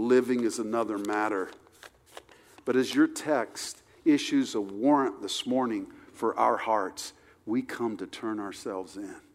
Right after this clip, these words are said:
to give ourselves to you. Grant that even in this closing song, we would use the lyrics as an expression of resolve to you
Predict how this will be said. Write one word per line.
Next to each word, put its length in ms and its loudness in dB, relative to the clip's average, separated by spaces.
to 100 -8
give 240 -6
ourselves 440 -12
to 100 -14
you. 180 -18
Grant 600 2
that 140 -4
even 380 2
in 200 2
this 240 0
closing 680 -2
song, 500 -4
we 120 -4
would 180 -4
use 380 2
the 80 -2
lyrics 760 0
as 140 -4
an 100 -2
expression 760 -4
of 160 -8
resolve 580 -2
to 100 -12
you 500 -4